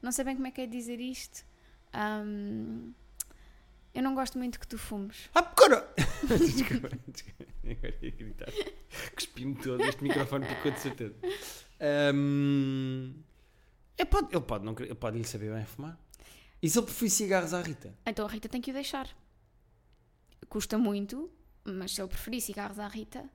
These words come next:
Speaker 2: A Rita já terá dito alguma coisa. Imagina que a Rita já fez aquela coisa de, "Vais mesmo fumar?" É que
Speaker 1: Pois.
Speaker 2: isso é meio passivo-agressivo,
Speaker 1: Não,
Speaker 2: não é? De género,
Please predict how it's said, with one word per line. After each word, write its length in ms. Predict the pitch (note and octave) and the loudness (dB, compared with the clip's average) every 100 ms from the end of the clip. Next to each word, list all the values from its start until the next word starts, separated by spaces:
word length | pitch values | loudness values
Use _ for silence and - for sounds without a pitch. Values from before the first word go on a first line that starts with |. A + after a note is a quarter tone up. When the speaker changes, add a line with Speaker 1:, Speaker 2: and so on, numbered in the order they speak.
| - - | -20 -2
Speaker 2:
A 60 | D3 | 2
Rita 300 | D#3 F#3+ G3 | 4 6 6
já 140 | D#3 D3+ | 6 4
terá 220 | C#3+ C3+ | 4 4
dito 220 | B2+ B2 | 2 0
alguma 200 | A#2 A#2 | 0 -2
coisa. 200 | - G2 | -6 -4
Imagina 220 | C3 C#3+ | -2 0
que 80 | D#3 | 0
a 40 | D3+ | -2
Rita 160 | C#3+ | -2
já 100 | D3 | -2
fez 160 | C#3+ C3+ | 0 -2
aquela 260 | C#3 C#3 | 0 0
coisa 260 | C3 C3+ A#2+ | 0 0 0
de, 180 | A#2 A#2 A#2 - - _ _ | 0 0 -6 -14 -20 _ _
"Vais 120 | B2+ | -10
mesmo 180 | C3 C3+ | -8 -8
fumar?" 340 | A#2 G#2 G#2 A2 G#2 - _ - | -8 -10 -10 -10 -12 -20 _ -20
É 40 | - - - - - - | -20 -20 -20 -20 -12 4
que 40 | A#4+ | 8
Speaker 1:
Pois. 60 | |
Speaker 2:
isso 80 | A#4 | 10
é 40 | F#3 | 10
meio 140 | F#3+ | 10
passivo-agressivo, 640 | F3+ F#3 E3+ E3+ E3 F4 G#4+ | 6 6 8 8 6 6 8
Speaker 1:
Não, 60 | |
Speaker 2:
não 40 | G#4+ | 8
é? 20 | |
De 60 | |
género, 120 | F4+ | 8